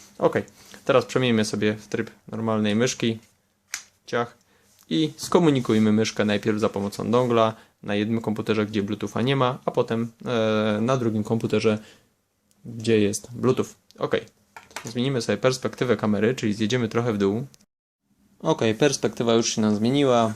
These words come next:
Tu mamy naszą oczywiście myszkę, tu mamy dongla U S B. Włożymy sobie go teraz tutaj do portu U S B dowolnego w laptopie, którego mamy przed sobą z Windowsem siedem. Instalowanie oprogramowania,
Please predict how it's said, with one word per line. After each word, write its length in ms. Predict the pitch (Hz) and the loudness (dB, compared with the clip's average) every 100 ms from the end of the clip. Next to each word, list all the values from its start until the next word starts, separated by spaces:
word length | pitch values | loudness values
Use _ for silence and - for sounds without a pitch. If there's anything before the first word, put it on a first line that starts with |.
| - | -4
Tu 80 | 117 | -2
mamy 220 | 104 104 | 0 2
naszą 280 | 101 - 107 | 0 0 -2
oczywiście 440 | 107 104 104 135 | -2 -4 -2 -2
myszkę, 320 | 139 131 - | 0 -2 -4
tu 100 | 107 | -2
mamy 220 | 107 104 107 | 0 0 0
dongla 280 | 117 107 | 0 2
U 100 | 107 | 4
S 100 | 110 | 2
B. 280 | 120 139 131 - - - | 2 2 2 -2 -14 -4
Włożymy 420 | 117 139 123 107 | 2 4 4 2
sobie 240 | 107 107 | 0 0
go 100 | 107 | 0
teraz 280 | 107 110 104 | 0 0 -2
tutaj 340 | - 110 101 104 | -6 -6 -2 0
do 240 | 101 104 113 | -2 -4 -8
portu 360 | - 117 110 104 | -4 -2 -2 -2
U 140 | 110 | 2
S 100 | 107 | 2
B 140 | 107 120 | 2 2
dowolnego 600 | 123 113 113 110 110 107 110 117 123 | 2 2 2 2 2 2 -2 -10 -6
w 80 | 104 | -4
laptopie, 400 | 101 - 117 117 | -2 -4 -4 -4
którego 320 | - 117 110 | -2 -2 0
mamy 260 | 110 110 107 | 0 0 -2
przed 200 | 110 107 | -4 -4
sobą 320 | 107 107 107 | -2 -2 0
z 40 | |
Windowsem 480 | 110 107 104 107 107 | 0 2 0 -2 -6
siedem. 400 | 110 107 104 107 - - - _ _ _ _ _ - - - | -2 0 -2 -2 -8 -20 -20 _ _ _ _ _ -20 -18 -10
Instalowanie 640 | 113 - 107 107 113 107 | -8 -2 0 2 2 0
oprogramowania, 920 | 101 110 107 104 107 127 120 110 110 | -2 -2 0 0 2 0 0 0 -2